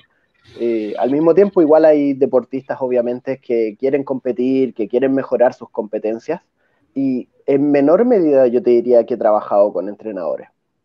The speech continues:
Eh, me parece que cuando uno trabaja en, en clubes o en federaciones, se da más el trabajo con entrenadores.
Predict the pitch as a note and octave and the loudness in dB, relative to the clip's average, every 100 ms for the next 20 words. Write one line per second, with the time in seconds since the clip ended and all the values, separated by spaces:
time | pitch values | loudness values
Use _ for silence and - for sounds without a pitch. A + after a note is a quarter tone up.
0 | _ - A#2 A#2 A2+ A2+ A#2+ A#2+ A#2+ D3 | _ -8 -4 -2 -4 -6 -4 0 0 0
1 | F3 D3+ D3+ C#3 B2+ - _ _ B2 A#2+ | -4 0 2 4 2 0 _ _ -2 0
2 | B2+ C#3+ D3+ C#3 C3 C#3 D#3+ C#3+ C#3 F#2 | -2 -2 0 2 2 0 0 2 2 0
3 | A#2+ A#2+ A#2 A2 A2+ _ _ _ _ _ | -2 -4 -8 -12 -18 _ _ _ _ _
4 | A2 A2+ - C3 D3 C#3+ B2+ B2 A#2 G#2+ | -16 -12 -2 2 4 4 2 2 -4 -4
5 | A2+ A2+ A2+ - C#3+ F#3+ C#4 _ _ _ | -2 0 0 0 -2 -2 -4 _ _ _
6 | - D#3+ D#3+ F3 F3+ F3 F3+ F3+ - F3+ | -2 2 2 0 -4 0 0 0 -2 -2
7 | F3+ F3+ F3 F#3 F#3+ G#3+ D#4 | 0 -2 -2 -2 0 0 -2